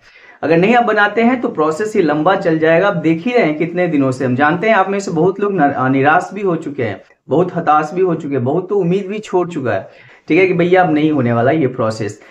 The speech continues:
लेकिन आपको बताएं कि अभी जो है ना, जो हमको आपको बताने जा रहे हैं वो पूरा अपडेट देख लीजिए, नोटिस देख लीजिए। और इससे पहले भी हमने आपको बताया है,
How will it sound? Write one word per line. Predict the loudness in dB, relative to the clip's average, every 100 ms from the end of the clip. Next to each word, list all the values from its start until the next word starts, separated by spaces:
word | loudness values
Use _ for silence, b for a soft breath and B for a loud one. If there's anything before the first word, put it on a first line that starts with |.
| B 0
लेकिन | 2
आपको | 2 2 2
बताएं | 2 4 2 2
कि | -2
अभी | -2 0 -2
जो | 0 0
है | 0
ना, | -2 -4 _ _ _ _ _ _ _
जो | -2
हमको | 0 2
आपको | 0 2
बताने | 0 4 4 2 2
जा | 2 0
रहे | 0 -4
हैं | -4
वो | -4 -4
पूरा | 0 2
अपडेट | 2 0 -4 0
देख | -4 -2
लीजिए, | -2 -2
नोटिस | -2 -2 -2 -2
देख | -2 -2
लीजिए। | -4 -2 0
और | 0 -2
इससे | -4 -2 -2
पहले | 0 0 0
भी | 2 2
हमने | 2 2
आपको | -2 0
बताया | -2 2 2 4
है, | 2 -2